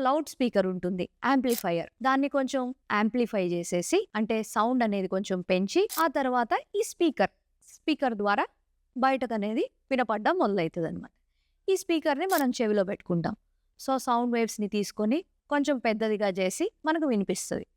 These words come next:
So మనకి ఎనభై శాతం లేదా అరవై శాతం పనిచేసే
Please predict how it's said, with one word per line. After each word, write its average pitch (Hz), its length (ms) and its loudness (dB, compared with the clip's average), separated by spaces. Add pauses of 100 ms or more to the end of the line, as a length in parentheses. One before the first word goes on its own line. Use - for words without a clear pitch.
(400)
So 233 100 0 (400)
మనకి 233 260 0 (120)
ఎనభై 233 220 0 (120)
శాతం 202 320 -2 (220)
లేదా 226 260 0
అరవై 226 200 0 (120)
శాతం 214 260 0 (100)
పనిచేసే 202 420 0